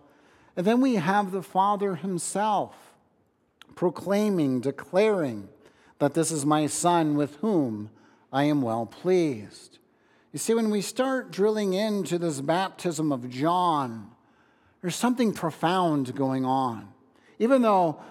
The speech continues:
Luke presents this just in a couple verses. Because it's presenting to us heaven open, opening up, endowing this one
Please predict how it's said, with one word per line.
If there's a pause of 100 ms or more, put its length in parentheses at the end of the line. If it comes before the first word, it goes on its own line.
(120)
Luke
presents
this
just
in
a
couple
verses. (920)
Because
it's
presenting
to
us (200)
heaven
open,
opening
up, (520)
endowing
this
one